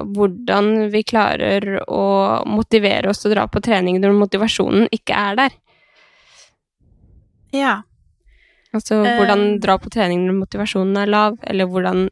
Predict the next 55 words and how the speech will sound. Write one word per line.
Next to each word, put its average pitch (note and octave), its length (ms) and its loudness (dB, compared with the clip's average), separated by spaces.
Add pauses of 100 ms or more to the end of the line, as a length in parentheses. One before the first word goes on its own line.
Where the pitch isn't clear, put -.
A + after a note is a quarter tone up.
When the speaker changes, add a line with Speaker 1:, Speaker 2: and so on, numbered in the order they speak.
Speaker 1:
ikke G3 240 -6
nødvendigvis F#3 640 0
dra F3 160 0
på - 120 -18
trening, F3+ 340 0
men, F#3 220 0 (680)
men F#3+ 360 0
å, F#3 180 0 (680)
å - 60 -6
f-, - 420 -12 (200)
fullføre, A3 640 2
eller A3 460 2
starte A3 340 0
på A3+ 80 2
en A#3+ 80 0
trening G3 360 0
da, G3 140 2
når F#3+ 180 0
man, F#3 240 -2 (400)
når F#3+ 120 -6
man F3+ 240 -2
absolutt - 440 -4
ikke - 160 -2
har G3 80 0
lyst. - 340 -6
Det G#3+ 100 4
er F#3+ 120 4
jo F#3+ 60 0
Speaker 2:
Mm. - 40 -2
Speaker 1:
veldig F#3+ 260 -2
relevant, F#3 640 -2 (460)
kanskje, A3+ 140 0
Speaker 2:
Det G#3+ 140 2
er G#3+ 80 4
jo G3+ 60 2
det. G#3 60 0
Speaker 1:
den G#3 160 2
dag G3+ 220 2
i G3+ 80 -2
dag, G#3 320 -2
da. C4+ 80 0
Speaker 2:
Mm. A#3 400 -2 (840)
Jeg G#3+ 80 -2
tror A3+ 120 2
mye G#3+ 240 2
av C4 60 2
det G#3 100 -2
handler G3+ 260 -4
om F#3+ 80 -6
bare D#3+ 180 0
det E3 160 -2
å, D3 160 -4
å, F3+ 460 -8
å G3 100 -8
skjønne, F#3+ 760 -4